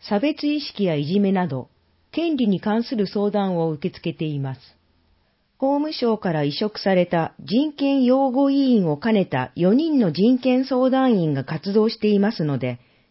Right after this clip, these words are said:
ぜひお気軽にご相談ください。小笠原さんと香川市長の写真があります。地域美化への貢献をたたえて。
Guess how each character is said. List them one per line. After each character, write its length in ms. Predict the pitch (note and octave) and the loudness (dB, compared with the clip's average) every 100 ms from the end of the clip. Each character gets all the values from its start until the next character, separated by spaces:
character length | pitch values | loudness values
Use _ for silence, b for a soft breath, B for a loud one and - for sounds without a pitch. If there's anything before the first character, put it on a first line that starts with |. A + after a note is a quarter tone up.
| _ - | _ -2
ぜ 100 | C#4+ | 0
ひ 220 | A3+ G3 | 0 -2
お 120 | D#3 | -4
気 120 | G3+ B3+ | -2 2
軽 280 | B3+ B3 | 4 4
に 120 | A#3 G#3 | 4 4
ご 160 | F#3+ | 2
相 240 | A3 G#3+ G#3 | 2 0 2
談 200 | G3 G3 | 0 0
く 100 | E3+ | -4
だ 140 | F3+ | -4
さ 180 | F#3 D3+ | -4 -6
い。 120 | G#2+ _ _ _ _ _ _ _ _ _ _ _ _ _ _ _ | -6 _ _ _ _ _ _ _ _ _ _ _ _ _ _ _
小 100 | - | -6
笠 280 | E3 - C#4+ | -2 0 2
原 260 | C#4+ C4 C4+ | 2 2 0
さ 160 | B3+ | 2
ん 80 | A#3+ | 2
と 340 | A#3 G3+ - _ | 2 0 0 _
香 140 | C4 D4 | -2 2
川 220 | C#4 A3+ | 2 0
市 140 | - | -2
長 200 | - F#3 | 0 0
の 120 | D3+ D3 | 0 -2
写 160 | - | -4
真 300 | C#3 F#3+ F#3 | -2 0 0
が 140 | E3+ D#3 | 0 0
あ 40 | |
り 140 | C#3+ | -2
ま 180 | C#3 C3 | -2 -4
す。 60 | C#3 - _ _ _ _ _ _ _ _ _ _ _ _ _ _ _ _ _ _ - | -8 -18 _ _ _ _ _ _ _ _ _ _ _ _ _ _ _ _ _ _ -6
地 220 | D4 D4+ | -2 -2
域 180 | G#3+ F#3 | -2 0
美 160 | C4 | 0
化 160 | A#3 G3 | 2 2
へ 80 | F#3 | 0
の 100 | C#3+ | 0
貢 320 | A3+ B3+ B3+ | 2 2 2
献 260 | B3 A3+ | 2 2
を 60 | G#3+ | 2
た 160 | G3+ E3+ | -2 -2
た 160 | G3 | 0
え 80 | D3+ | 0
て。 260 | C#3 A#2+ | -4 -10